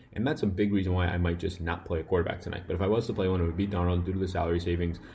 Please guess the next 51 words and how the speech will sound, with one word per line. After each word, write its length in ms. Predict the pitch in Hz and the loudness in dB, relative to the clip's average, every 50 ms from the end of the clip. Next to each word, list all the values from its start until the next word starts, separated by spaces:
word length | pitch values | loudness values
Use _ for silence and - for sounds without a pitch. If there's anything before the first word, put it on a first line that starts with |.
| - - | -8 0
due 100 | - 117 | 2 4
to 60 | 113 104 | 4 4
the 80 | 98 | 4
fact 220 | 104 101 92 90 95 | 4 2 2 4 2
that, 120 | 92 87 | 0 2
yes, 220 | 92 98 92 90 | 2 0 0 0
I 40 | 95 | 0
think 140 | 90 90 87 | 0 0 2
New 120 | 87 90 | 2 2
England's 240 | 90 87 87 85 82 | 2 2 2 0 0
defense 280 | 87 90 87 87 78 82 | -2 -2 -2 -2 -4 -6
is 60 | 78 | -4
very 240 | - 87 85 80 80 | -2 -2 -2 -2 0
good, 340 | 82 92 92 98 101 101 - - - - - - - | 2 2 2 2 0 -2 -8 -12 -20 -20 -20 -12 -8
um, 220 | - 80 85 85 | -6 -4 -2 0
but 100 | 90 87 | 2 2
I 80 | 85 85 | 2 2
do 180 | 87 95 92 | 2 2 0
think 280 | 87 92 92 90 87 87 | 0 0 0 -2 -2 -2
that 180 | 85 82 85 | -2 -4 -4
Sam 180 | - 92 85 85 | -2 -2 -2 -2
Darnold 380 | 85 85 85 85 82 78 - - | -2 -2 -2 -2 -4 -4 -6 -6
is 80 | 87 | -4
above 580 | 85 78 76 76 76 - 95 95 90 87 85 - | -4 -4 -4 -4 0 2 4 4 4 2 0 -2
the 80 | 90 | -4
quarterback 480 | 85 87 92 95 92 87 85 87 85 - | -4 -2 0 0 2 2 0 0 -2 -4
skill 380 | - - - - 110 107 101 92 | -8 -12 -6 0 2 4 4 4
level 400 | 90 82 80 80 87 82 78 - | 2 0 0 0 0 -2 -2 -2
and 240 | 85 92 101 101 95 | -2 -2 -2 0 0
the 200 | 90 85 85 85 - | -2 -2 -4 -6 -4
overall 760 | - 92 92 95 92 87 92 90 90 87 87 82 - 87 87 87 | -2 0 2 2 2 0 2 2 4 2 2 2 2 2 2 2
offenses 380 | 87 87 85 85 85 87 85 | 2 0 -4 -4 -4 -4 -2
that 140 | 82 85 85 | -2 -2 -2
New 100 | 85 85 | 0 0
England 260 | 87 90 90 87 82 | 0 2 0 0 0
has 140 | 82 80 - | -2 -4 -4
faced 280 | - 98 90 87 90 - | -2 -2 -2 -2 -2 -4
to 80 | 80 | -4
hold 200 | 85 87 87 87 | 0 0 0 2
those 180 | 87 85 82 82 | 2 0 0 0
guys 220 | 92 87 85 82 | 0 0 0 0
on 100 | 85 82 | -2 -2
average 300 | 85 85 80 85 85 - | -2 -2 -4 -4 -6 -8
to 100 | - 85 | -8 -6
seven 300 | 85 - 92 87 87 85 | -4 -2 -2 -2 -2 -2
point 180 | 82 85 82 85 | -4 -6 -8 -6
three 180 | 87 90 87 | -4 -2 -2
fantasy 300 | 87 87 82 90 87 - | -2 -2 -4 -6 -6 -8
points 220 | - 82 80 80 - | -8 -8 -8 -8 -6
per 120 | - 87 | -6 -4
game. 360 | 85 85 92 90 87 87 87 | -2 -2 0 0 0 -2 -4